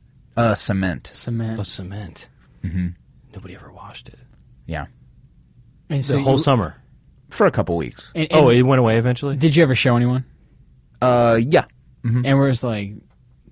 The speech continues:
Speaker 2: "Damn."
Speaker 1: Yeah, I remember m-, my
Speaker 2: That's
Speaker 1: best
Speaker 2: neat.
Speaker 1: friend had not had as much sexual, like, that was a big, I, like, skipped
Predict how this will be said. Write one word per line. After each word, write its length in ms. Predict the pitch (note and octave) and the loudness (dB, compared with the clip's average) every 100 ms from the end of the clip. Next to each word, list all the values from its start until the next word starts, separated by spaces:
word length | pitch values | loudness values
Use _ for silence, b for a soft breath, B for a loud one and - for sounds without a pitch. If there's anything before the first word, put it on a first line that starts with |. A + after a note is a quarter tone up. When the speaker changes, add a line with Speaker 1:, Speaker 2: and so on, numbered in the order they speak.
| _ | _
Speaker 2:
"Damn." 400 | G2 G2+ F#2 - b b b b b b b | -18 -16 -18 -20 b b b b b b b
Speaker 1:
Yeah, 200 | - B2+ | 0 2
I 60 | B2 | 4
remember 320 | D3 D#3 E3+ | 4 4 4
m-, 160 | G3+ D#3+ - D#3 - _ _ | 4 2 -2 -14 -18 _ _
my 200 | - C3 | -4 0
Speaker 2:
That's 60 | C3 | 2
Speaker 1:
best 180 | C#3+ E3 | 2 0
Speaker 2:
neat. 40 | C#3 | 0
Speaker 1:
friend 240 | D#3 D3+ | 0 2
had 140 | C3+ A2 | 0 0
not 280 | G#2 A2+ | 0 0
had 200 | A2+ G#2+ | -2 -2
as 140 | A2 G2 | -2 -2
much 200 | F#2+ G2 | -4 -2
sexual, 380 | - F#2 - - | -2 -2 -2 -4
like, 160 | G#2 F#2+ | -4 -2
that 100 | A2 | 2
was 140 | C3 | 2
a 40 | A#2 | 0
big, 540 | E2+ G2+ F#2+ E2+ F2+ - _ - | -2 -2 0 -2 -8 -12 _ -6
I, 80 | G#2+ | -2
like, 220 | G#2 F#2 - - | -2 -4 -10 -12
skipped 680 | - - - - - - | -6 -4 -4 -6 -20 -20